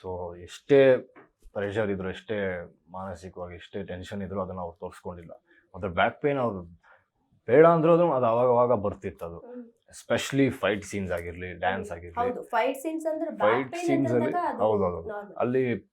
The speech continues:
Speaker 1: ಆ, ಫೈಟ್ ಮಾ-, ಆಕ್ಷನ್ ಸರ್, ಆ ಮಾಸ್ಟರ್ ಎಲ್ಲ ಹೇಳ್ತಿದ್ರು, ಪ್ರಕಾಶ್ ಸರ್ ಹೇಳಿದ್ರು, "ಬೇಡ,
Speaker 2: ಹ್ಮ್.
Speaker 1: ರೋಪ್ ಶಾಟ್ ಬೇಡ, ವ-, ರಿಸ್ಕ್ ಏನಕ್ಕೆ?" ಅಂತ. But
Speaker 2: ಹ್ಮ್.
Speaker 1: ದರ್ಶನ್ ಸರ್, "ಇಲ್ಲ,
Speaker 2: ಹ್ಮ್.
Speaker 1: ಇದು ಡಿಸೈಡ್ ಆಗಿದೆ ಅಂತಂದ್ರೆ
Speaker 2: ಹ್ಮ್.
Speaker 1: ನಾನ್ ಮಾಡೇ ಮಾಡ್ತೀನಿ" ಅಂತ ದರ್ಶನ್ ಸರ್ ಹೇಳ್ತಿದ್ರು.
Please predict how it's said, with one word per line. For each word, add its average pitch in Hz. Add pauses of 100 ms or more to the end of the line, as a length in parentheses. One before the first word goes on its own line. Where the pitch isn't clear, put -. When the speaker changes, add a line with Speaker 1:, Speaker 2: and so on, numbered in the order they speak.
(340)
Speaker 1:
ಆ, 104
ಫೈಟ್ 117
ಮಾ-, 110
ಆಕ್ಷನ್ 107
ಸರ್, 101
ಆ 95
ಮಾಸ್ಟರ್ 92
ಎಲ್ಲ 98
ಹೇಳ್ತಿದ್ರು, 98
ಪ್ರಕಾಶ್ 98
ಸರ್ 98
ಹೇಳಿದ್ರು, 90
"ಬೇಡ, 92
Speaker 2:
ಹ್ಮ್. - (180)
Speaker 1:
ರೋಪ್ 120
ಶಾಟ್ 101
ಬೇಡ, 87
ವ-, -
ರಿಸ್ಕ್ 147
ಏನಕ್ಕೆ?" 113
ಅಂತ. 87
But 90
Speaker 2:
ಹ್ಮ್. 82
Speaker 1:
ದರ್ಶನ್ 101
ಸರ್, 101
"ಇಲ್ಲ, 90
Speaker 2:
ಹ್ಮ್. -
Speaker 1:
ಇದು 87
ಡಿಸೈಡ್ 117
ಆಗಿದೆ 101
ಅಂತಂದ್ರೆ 87
Speaker 2:
ಹ್ಮ್. -
Speaker 1:
ನಾನ್ 90
ಮಾಡೇ 101
ಮಾಡ್ತೀನಿ" 90
ಅಂತ 87
ದರ್ಶನ್ 98
ಸರ್ 87
ಹೇಳ್ತಿದ್ರು. 85